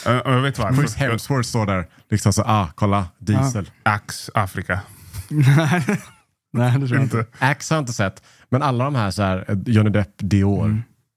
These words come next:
Speaker 2: Och
Speaker 3: Men det är väl extremt effektivt, I guess.
Speaker 1: Jag vet varför.
Speaker 3: Ja.
Speaker 1: För man vet inte hur de luktar. Och så har man, sprutar man på sig den jäveln på morgonen så här, jag luktar som Brad Pitt just nu.
Speaker 2: Ja.
Speaker 3: Mhm.
Speaker 1: Står det på vagnen.
Speaker 3: Mm.
Speaker 2: Ja.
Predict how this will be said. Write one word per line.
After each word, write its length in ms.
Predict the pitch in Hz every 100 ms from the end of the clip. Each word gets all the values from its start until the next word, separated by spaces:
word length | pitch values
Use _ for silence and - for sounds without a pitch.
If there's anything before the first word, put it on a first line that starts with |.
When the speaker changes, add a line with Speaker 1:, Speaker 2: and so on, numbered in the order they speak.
| _ _ _ _
Speaker 2:
Och 80 | -
Speaker 3:
Men 80 | 135
det 60 | 147
är 40 |
väl 100 | 139
extremt 580 | 147 - - 147 143 -
effektivt, 480 | 120 - 123 131 -
I 20 |
guess. 120 | 101
Speaker 1:
Jag 140 | 113 107
vet 180 | 107 104
varför. 340 | 87 85 98 - _ _ _
Speaker 3:
Ja. 180 | 113 127 - _ _
Speaker 1:
För 80 | 101
man 140 | 104
vet 200 | 110 110
inte 160 | 123 101
hur 60 | 95
de 80 |
luktar. 400 | 104 - - 92 - _ _ _ _ _ _ _ _ _ 104
Och 80 |
så 80 | 101
har 100 | 101
man, 140 | 104 101
sprutar 300 | - 110 110
man 80 | 107
på 140 | 107
sig 80 | 107
den 100 | 104
jäveln 180 | 95 90
på 60 |
morgonen 220 | 98 82
så 180 | 87 67
här, 180 | 85 82 - -
jag 80 |
luktar 200 | 92 90
som 140 | 87 87
Brad 220 | 87 82
Pitt 220 | 92 -
just 180 | 90 -
nu. 100 | - -
Speaker 2:
Ja. 140 | 95 95
Speaker 3:
Mhm. 180 | 120 127 - -
Speaker 1:
Står 220 | - 98
det 60 | 90
på 80 |
vagnen. 320 | 95 85 80 87 - _ -
Speaker 3:
Mm. 140 | 117
Speaker 2:
Ja. 180 | 117 92